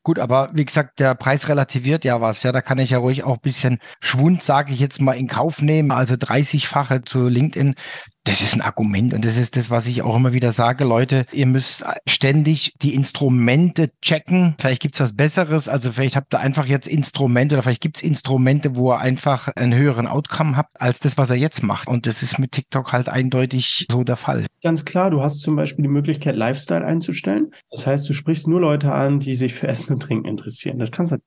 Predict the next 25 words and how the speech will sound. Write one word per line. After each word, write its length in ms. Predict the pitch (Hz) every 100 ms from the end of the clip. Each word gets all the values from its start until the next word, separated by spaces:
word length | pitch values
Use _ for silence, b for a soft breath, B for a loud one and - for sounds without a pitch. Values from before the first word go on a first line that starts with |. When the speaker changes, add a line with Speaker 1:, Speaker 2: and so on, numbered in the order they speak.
| _ _ -
Speaker 2:
wunderbar 300 | 135 110 101
verwenden, 680 | 104 107 143 139 117 127
wenn 140 | 117 110
du 40 | -
Koch 160 | - -
suchst, 400 | - - - - - _
weil 120 | 120
der 100 | 117
interessiert 380 | 117 147 - 208
sich 100 | 151
möglicherweise 600 | - _ - 120 151 143
für 180 | 143 -
Essen 240 | - -
und 160 | 98 110
Trinken. 440 | - 170 160 98 85
Er 140 | - -
ist 220 | - -
sowas 240 | 151 202 -
von 160 | 120
naheliegend, 560 | 110 123 160 107 131 143
auch 160 | 131
wenn 100 | 135
er 60 | 127
in 80 | 120
seiner 140 | 113